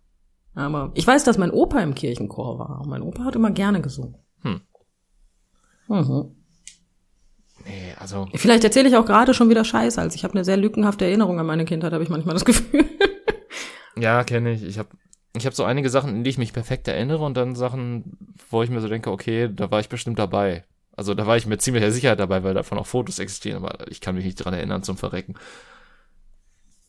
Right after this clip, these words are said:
Speaker 1: Ja, viele meiner Kindheitserinnerungen habe ich halt von Videos, die von mir als Kind gemacht wurden, wo ich halt dann der Meinung bin, ich hab das erlebt.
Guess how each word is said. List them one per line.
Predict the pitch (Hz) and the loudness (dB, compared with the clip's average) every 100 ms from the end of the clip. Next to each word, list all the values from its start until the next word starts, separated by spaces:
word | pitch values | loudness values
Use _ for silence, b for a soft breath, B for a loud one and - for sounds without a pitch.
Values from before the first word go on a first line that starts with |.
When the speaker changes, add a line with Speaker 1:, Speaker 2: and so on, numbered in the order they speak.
| 190 | 2
Speaker 1:
Ja, | 156 147 | 4 4
viele | - 180 | 2 0
meiner | 180 165 | 2 2
Kindheitserinnerungen | 151 180 180 165 - 165 156 151 | 0 -2 -2 -2 -2 -2 -2 -4
habe | 160 | -4
ich | 165 | -4
halt | 160 | -4
von | 156 151 143 | -4 -6 -4
Videos, | 185 190 131 131 | -2 -2 -2 -4
die | - 147 | -4 -6
von | 143 139 | -4 -4
mir | 147 147 | -2 -2
als | 135 | -4
Kind | - 160 | -6 -6
gemacht | - 143 202 - | -4 -4 -6 -8
wurden, | 135 135 156 170 | -6 -4 -4 -4
wo | 143 | -4
ich | 147 | -4
halt | 131 117 - 127 | -6 -6 -8 -6
dann | 127 | -4
der | 165 165 | -2 -2
Meinung | 151 165 165 | -2 -2 -2
bin, | 151 | -2
ich | 151 | -2
hab | 160 | -4
das | 160 143 | -6 -6
erlebt. | 135 175 127 - - | -4 -2 -2 -6 -18